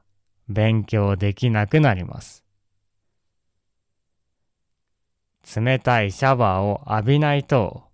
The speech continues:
寒さに弱くなってしまうかもしれません。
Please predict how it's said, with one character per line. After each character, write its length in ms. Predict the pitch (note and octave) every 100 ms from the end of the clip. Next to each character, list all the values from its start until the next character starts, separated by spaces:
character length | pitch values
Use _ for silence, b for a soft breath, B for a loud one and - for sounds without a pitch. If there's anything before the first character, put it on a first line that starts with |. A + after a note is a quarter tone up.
| _ _ _ _ _ _
寒 420 | - - E3+ E3+
さ 180 | B2 F#2+
に 360 | G2+ A2+ D3+ - _ _ _ _
弱 340 | G#2+ B2 B2+ A2
く 160 | -
な 140 | G2+ A#2
っ 80 | -
て 180 | - G2+
し 220 | - A2
ま 200 | A2+ A2
う 60 |
か 180 | G2+ A2
も 180 | B2+ D#3+
し 120 | -
れ 120 | G2
ま 120 | E2+ F2
せ 140 | E2+
ん。 220 | D#2 C3+